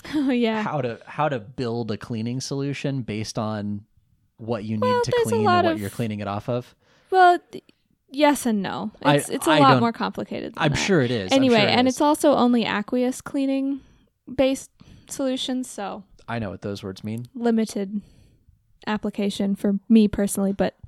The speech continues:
Speaker 1: anyway.
Speaker 2: Anyway, suffice it to say, you've been doing a lot of, uh, chemistry lately.
Speaker 1: Chemistry. Well, not, not actually, 'cause I don't
Speaker 2: You've
Speaker 1: have
Speaker 2: been learning.
Speaker 1: access to that.
Speaker 2: You've been learning and
Speaker 1: Looking
Speaker 2: reviewing.
Speaker 1: at a lot of theoretical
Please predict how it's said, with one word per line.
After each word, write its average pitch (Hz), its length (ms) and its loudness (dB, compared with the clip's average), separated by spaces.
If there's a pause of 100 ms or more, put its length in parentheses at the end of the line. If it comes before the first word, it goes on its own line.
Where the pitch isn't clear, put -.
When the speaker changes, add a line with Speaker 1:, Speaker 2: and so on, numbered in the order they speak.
Speaker 1:
anyway. 196 400 -6
Speaker 2:
Anyway, 190 220 2
suffice 240 340 -2
it 214 60 -4
to 170 80 -8
say, 170 140 -2
you've 151 200 -4
been 196 120 -2
doing 147 200 -4
a 120 80 -10
lot 110 440 -8
of, 117 920 -6 (200)
uh, 110 480 -6 (520)
chemistry 151 480 -2
lately. 92 120 -4
Speaker 1:
Chemistry. 214 420 4
Well, 285 240 8
not, 311 280 0
not 269 220 4
actually, 220 640 0
'cause 226 220 -12
I 208 40 -10
don't 220 160 -12
Speaker 2:
You've 160 120 -2
Speaker 1:
have 151 80 2
Speaker 2:
been 139 100 -2
learning. 123 220 -2
Speaker 1:
access 208 420 -2
to - 100 -2
that. - 200 -2 (480)
Speaker 2:
You've 170 100 -6
been 170 140 -2
learning 208 300 0
and 139 100 -2
Speaker 1:
Looking 117 160 -2
Speaker 2:
reviewing. 254 80 2
Speaker 1:
at 233 80 2
a 220 60 2
lot 214 260 2
of 196 80 -2
theoretical 196 800 2